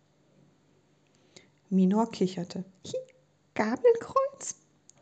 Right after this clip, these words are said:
Kerkül sah ihn streng an. „Ja, so nennt man ein Kreuz, dessen Querbalken schräg nach oben zeigen.“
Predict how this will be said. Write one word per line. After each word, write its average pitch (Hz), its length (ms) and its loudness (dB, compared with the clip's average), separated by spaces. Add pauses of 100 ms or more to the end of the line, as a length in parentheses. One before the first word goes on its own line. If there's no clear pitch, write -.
(960)
Kerkül 165 600 -4
sah 170 140 2
ihn 160 120 -2
streng - 380 -4
an. 156 240 -6 (1000)
„Ja, 143 340 2 (560)
so 202 220 6
nennt 185 240 4
man 160 100 2
ein - 180 0
Kreuz, - 480 -2
dessen 165 280 -2
Querbalken 165 640 0
schräg - 300 -2
nach 147 160 -6
oben 196 340 6
zeigen.“ - 340 -6